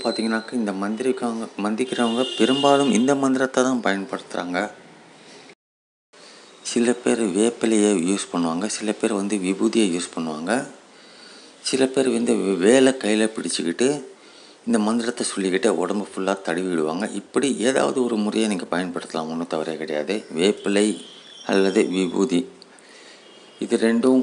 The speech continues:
கொஞ்சம் நல்ல பலன் தரும். வேலோட ப-, வேலோட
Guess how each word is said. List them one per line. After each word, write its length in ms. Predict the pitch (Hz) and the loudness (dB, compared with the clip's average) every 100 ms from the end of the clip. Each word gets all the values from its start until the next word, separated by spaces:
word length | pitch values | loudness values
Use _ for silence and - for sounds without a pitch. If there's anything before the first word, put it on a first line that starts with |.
| - | 2
கொஞ்சம் 400 | 107 98 101 98 - - - - - | -2 0 -2 -4 -8 -20 -20 -14 -6
நல்ல 160 | 101 101 104 | -4 -2 0
பலன் 280 | 92 98 95 | 2 0 -2
தரும். 240 | 87 113 - 90 | -4 -2 -2 0
வேலோட 440 | 117 131 123 120 113 - | 4 4 4 4 2 -2
ப-, 240 | 101 95 87 | -6 -4 -2
வேலோட 340 | 98 123 120 | 0 2 2